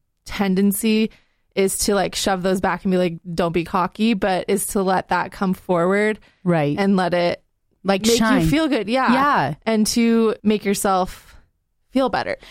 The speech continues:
Speaker 2: And
Speaker 1: I guess in a way,
Speaker 2: Margo,
Speaker 1: I don't know. It's like
Speaker 2: no, that's actually, like,
Speaker 1: self-boosting.
Speaker 2: that's spot
Speaker 1: Yeah.
Speaker 2: on. I think that's so great because what that does for you is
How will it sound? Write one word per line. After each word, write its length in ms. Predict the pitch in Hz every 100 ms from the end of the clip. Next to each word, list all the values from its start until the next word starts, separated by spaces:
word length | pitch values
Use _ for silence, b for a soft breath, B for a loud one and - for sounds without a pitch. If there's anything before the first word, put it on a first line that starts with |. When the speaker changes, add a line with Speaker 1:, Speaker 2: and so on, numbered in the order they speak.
| -
Speaker 2:
And 80 | 262
Speaker 1:
I 20 |
guess 80 | 277
in 40 |
a 60 | 285
way, 60 | 320
Speaker 2:
Margo, 140 | 294
Speaker 1:
I 80 | 294
don't 100 | 190
know. 120 | 339
It's 180 | 202 208
like 180 | 277 220
Speaker 2:
no, 340 | 240 294 262
that's 360 | 185 214 269 269
actually, 340 | 302 - 320 294
like, 280 | 214 233
Speaker 1:
self-boosting. 120 | 190 208
Speaker 2:
that's 300 | 247 294 -
spot 420 | - 226 214 220
Speaker 1:
Yeah. 140 | 214
Speaker 2:
on. 180 | 214 170 -
I 100 | 220
think 200 | - 262
that's 260 | 247 -
so 240 | - 208 202
great 360 | 180 190 208 -
because 560 | 180 180 180 175 165 b b b
what 300 | 185 202 214
that 220 | 208 185
does 300 | 175 190 202
for 140 | - 214
you 240 | 190 196
is 220 | 180 165